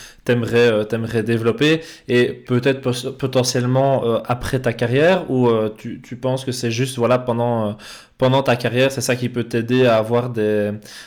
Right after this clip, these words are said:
des, des partenariats pour te faire avancer et qu'après c'est fini, ou alors tu te dis, bah non, ça peut être un outil pour plus tard, euh,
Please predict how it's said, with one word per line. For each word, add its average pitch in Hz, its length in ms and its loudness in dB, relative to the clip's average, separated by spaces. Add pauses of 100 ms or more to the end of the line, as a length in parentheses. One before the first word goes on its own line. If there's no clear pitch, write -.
(120)
des, - 180 -10
des 117 140 -2
partenariats 120 560 0
pour - 140 -14
te 123 100 -2
faire 117 240 0
avancer 117 600 0 (240)
et 117 100 -4
qu'après 120 300 -2
c'est 135 140 -2
fini, 143 460 -2
ou 117 100 -2
alors 131 180 0
tu 120 120 -8
te 107 40 -8
dis, 139 140 0
bah 107 140 -2
non, 139 120 -4
ça 120 140 -6
peut 113 120 -8
être 110 200 -8
un 110 140 -6
outil 113 220 -10
pour 117 180 -10
plus 110 160 -12
tard, 127 380 4
euh, 107 260 0